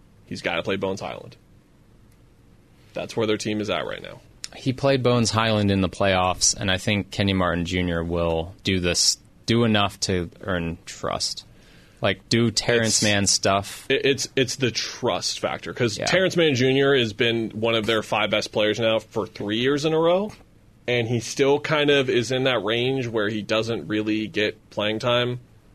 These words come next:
Speaker 2: But does
Speaker 1: necessarily.
Speaker 2: he do enough? Does he give you enough? Like, I think he played Bones,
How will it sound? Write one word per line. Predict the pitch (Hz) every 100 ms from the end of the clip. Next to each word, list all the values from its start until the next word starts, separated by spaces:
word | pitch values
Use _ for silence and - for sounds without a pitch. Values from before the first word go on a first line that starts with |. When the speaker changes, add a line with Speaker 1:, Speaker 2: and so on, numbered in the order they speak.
| -
Speaker 2:
But | 120 117
does |
Speaker 1:
necessarily. | 117 139 127 127 131
Speaker 2:
he |
do | 110 107 107
enough? | 104 101 95 - - - - - - - - - - - - -
Does | - 104
he | 104
give | 101 95
you | 92
enough? | 85 87 -
Like, | 92
I | 95
think | 98 135 131
he | 107
played | - 113 98
Bones, | 101 107 107 95 92 -